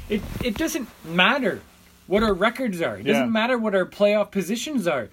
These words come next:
Speaker 2: Yeah.
Speaker 1: I felt the trade was acceptable, and you
Speaker 2: Yep.
Speaker 1: proposed the trade to me.
Speaker 2: Yeah.
Speaker 1: And I felt the trade was
Speaker 2: Yeah, for
Speaker 1: acceptable
Speaker 2: sure.
Speaker 1: because, like I said, it's two running backs that are in running back by
Speaker 2: Yep.
Speaker 1: committee on pass happy teams.
Speaker 2: Yep.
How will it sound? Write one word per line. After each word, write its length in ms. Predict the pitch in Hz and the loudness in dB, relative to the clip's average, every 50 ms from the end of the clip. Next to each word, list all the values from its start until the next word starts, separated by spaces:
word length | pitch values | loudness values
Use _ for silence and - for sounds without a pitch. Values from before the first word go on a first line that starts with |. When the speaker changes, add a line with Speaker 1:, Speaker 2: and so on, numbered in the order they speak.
| - - | -8 -6
Speaker 2:
Yeah. 200 | 139 131 127 - _ - | -4 -4 -4 -6 _ 2
Speaker 1:
I 180 | 175 220 302 359 | 4 4 4 4
felt 300 | - - 285 262 226 - | 2 0 0 0 0 -2
the 80 | 202 180 | -4 -6
trade 520 | - - 190 165 147 135 131 127 120 107 - _ _ - | -2 0 0 0 0 0 -2 -4 -6 -10 -18 _ _ -6
was 340 | 123 127 127 - - - - - | -4 -4 -4 -6 -10 -18 -14 -12
acceptable, 560 | 156 135 - - 131 120 - 117 110 147 185 | -10 -6 -2 0 0 0 -2 -6 -4 -2 0
and 160 | 190 185 190 | 0 2 2
you 80 | 226 311 | 2 2
Speaker 2:
Yep. 80 | 320 320 | 2 0
Speaker 1:
proposed 380 | - 277 202 - 233 220 226 - | 0 -2 0 2 0 0 0 -4
the 80 | 202 | -6
trade 240 | 175 214 196 180 - | 0 0 0 2 2
to 60 | 180 185 | 0 0
me. 260 | 208 269 311 277 180 233 | 2 0 0 -2 -2 -4
Speaker 2:
Yeah. 280 | 381 494 453 - 110 - _ _ _ - - - | -4 -4 -4 -6 -8 -12 _ _ _ -14 -4 2
Speaker 1:
And 80 | 180 | 2
I 120 | 247 302 277 | 4 4 4
felt 260 | - 285 254 226 220 | 2 0 -2 -2 -4
the 60 | 226 | -6
trade 200 | - - 220 214 | -2 -2 0 0
was 140 | 196 202 185 | 0 -2 -2
Speaker 2:
Yeah, 80 | - 240 | 0 0
for 60 | - | 2
Speaker 1:
acceptable 400 | - 294 302 - - 190 185 185 | 2 0 0 0 0 2 2 2
Speaker 2:
sure. 80 | 175 180 | 2 0
Speaker 1:
because, 340 | 202 - 202 185 165 - | 0 2 2 2 2 2
like 180 | 160 151 151 - | -4 -6 -4 -2
I 60 | 170 | -2
said, 300 | 175 - 262 202 - - - - - - - - _ _ - | -2 2 2 2 2 0 -8 -20 -20 -20 -20 -20 _ _ -10
it's 180 | 151 151 - | -8 -8 -8
two 360 | - - - 269 311 320 320 | -6 0 2 2 2 2 2
running 320 | 247 226 214 208 214 208 185 | 4 2 2 2 2 2 2
backs 260 | 175 160 160 160 - | 2 2 0 -4 -6
that 120 | 151 143 | -6 -4
are 180 | 143 143 147 160 | -2 0 -2 -2
in 100 | 160 160 | -2 -2
running 240 | 160 170 175 196 196 190 | 0 0 0 0 0 0
back 200 | 185 190 190 190 | 0 0 0 2
by 120 | 202 202 | 0 0
Speaker 2:
Yep. 80 | 196 147 | 2 0
Speaker 1:
committee 360 | 147 143 170 165 147 156 151 | 0 0 0 -2 -2 -4 -4
on 140 | 143 143 139 | -4 -4 -6
pass 300 | - 170 151 139 - - | -4 -4 -4 -4 -4 -6
happy 260 | 151 147 - 151 135 | -8 -8 -8 -10 -10
teams. 160 | - 160 147 | -4 -2 0
Speaker 2:
Yep. 160 | 143 123 - | 0 0 -2